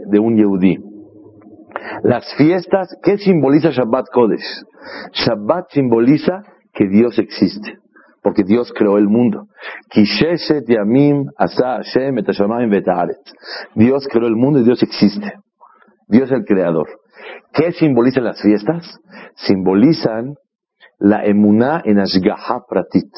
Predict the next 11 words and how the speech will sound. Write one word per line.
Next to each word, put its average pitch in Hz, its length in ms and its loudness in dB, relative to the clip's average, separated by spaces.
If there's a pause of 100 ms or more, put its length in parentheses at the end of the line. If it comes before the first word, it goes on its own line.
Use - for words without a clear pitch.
(380)
que - 100 -2
Akadosh 113 300 0
Baruj 127 220 0
Hu 131 80 6
nos 113 100 -2
está - 120 -2
observando 117 500 0
cada 123 260 0
momento, 113 400 2
cada 107 200 -2
instante. 92 480 -2